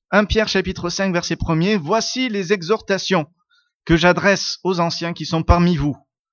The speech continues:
Moi, aux anciens comme eux. Moi, pardon, anciens comme eux. Témoins des souffrances de Christ et participants de la gloire qui doit être manifestée. » Et voici donc ces recommandations. «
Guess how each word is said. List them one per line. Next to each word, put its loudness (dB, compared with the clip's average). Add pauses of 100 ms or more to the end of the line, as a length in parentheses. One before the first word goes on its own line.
(260)
Moi, 2 (360)
aux 2
anciens 2
comme 4
eux. 2 (1600)
Moi, 4
pardon, 4
anciens 2
comme 0
eux. -2 (340)
Témoins 6
des 0
souffrances 0
de 2
Christ -4
et 0
participants 0
de 2
la 2
gloire 2
qui -4
doit 0
être -4
manifestée. » -6 (880)
Et -6
voici -2
donc 0
ces -2
recommandations. « 2